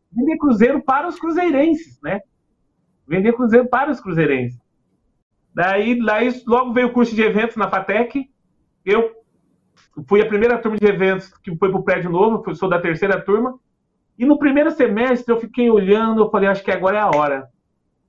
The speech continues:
Daí numa aula da, da coordenadora da, do curso de eventos,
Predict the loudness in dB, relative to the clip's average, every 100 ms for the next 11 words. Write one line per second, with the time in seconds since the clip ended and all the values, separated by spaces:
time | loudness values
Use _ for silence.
0 | _ _ _ _ -2 0 0 0 0 0
1 | 0 -2 -2 -2 -2 -2 -2 0 0 2
2 | 0 0 0 0 0 -2 -4 -6 -8 -4
3 | -2 0 0 0 -4